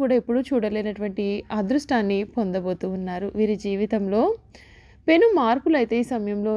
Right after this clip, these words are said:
జరగబోతూ ఉన్నాయని చెప్పడంలో సందేహం అయితే లేదండి. అంతేకాకుండా కుంభరాశి వారికి రెండు వేల ఇరవై నాలుగు సంవత్సరం చాలా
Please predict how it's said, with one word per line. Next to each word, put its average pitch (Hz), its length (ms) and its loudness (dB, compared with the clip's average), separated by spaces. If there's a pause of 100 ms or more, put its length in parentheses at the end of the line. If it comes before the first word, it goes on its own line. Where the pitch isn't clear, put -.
(140)
జరగబోతూ 202 520 -2 (100)
ఉన్నాయని 185 380 -4
చెప్పడంలో 185 500 0 (180)
సందేహం 214 460 2
అయితే 180 260 -4
లేదండి. 175 420 -4 (200)
అంతేకాకుండా 196 580 0 (100)
కుంభరాశి 190 520 -2
వారికి 202 300 -2 (640)
రెండు 285 220 6
వేల 427 200 6
ఇరవై 247 260 2
నాలుగు 226 340 0
సంవత్సరం 226 360 -4 (200)
చాలా 214 200 0